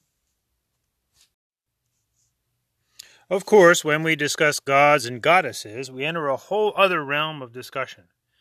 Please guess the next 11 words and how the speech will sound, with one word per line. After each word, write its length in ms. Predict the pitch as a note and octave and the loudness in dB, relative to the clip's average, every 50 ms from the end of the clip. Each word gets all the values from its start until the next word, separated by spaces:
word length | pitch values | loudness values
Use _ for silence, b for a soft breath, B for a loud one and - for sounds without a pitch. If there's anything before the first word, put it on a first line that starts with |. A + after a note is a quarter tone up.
| b b b b b b b b b b b b b b | b b b b b b b b b b b b b b
But 120 | D3+ C#3 | -2 0
very 220 | D#3 F3 G#3 A#3+ | 4 4 4 4
simply, 400 | - - G3+ F#3 E3 - F3+ E3+ | 2 0 -2 -4 -4 -4 -4 -4
the 100 | D#3+ D#3 | -4 -4
concept 480 | D3 - D#3 D#3+ D#3+ C#3+ - D#3 C#3 - | -4 -4 -2 -2 -2 -2 -4 -6 -6 -6
behind 440 | - C#3 B2 B2+ C#3 C#3 C3+ C3 A2+ | -10 -12 -8 -6 -4 -4 -4 -4 -2
gods 400 | B2 C3+ C#3+ D3 D#3 D#3 C#3 C#3 | 0 2 2 4 2 0 -2 -4
and 120 | C3+ C3 A#2+ | -10 -6 -2
goddesses 640 | D3 D3+ D#3 D#3 D#3 C#3+ - - C3+ B2+ B2+ A#2+ A2 | 0 2 2 2 0 -4 -6 -6 -8 -8 -8 -8 -8
is 260 | B2+ C#3 C3+ A#2 A#2 | -8 -10 -8 -4 0
that, 260 | D3+ E3 C#3 - - | 2 2 2 0 -2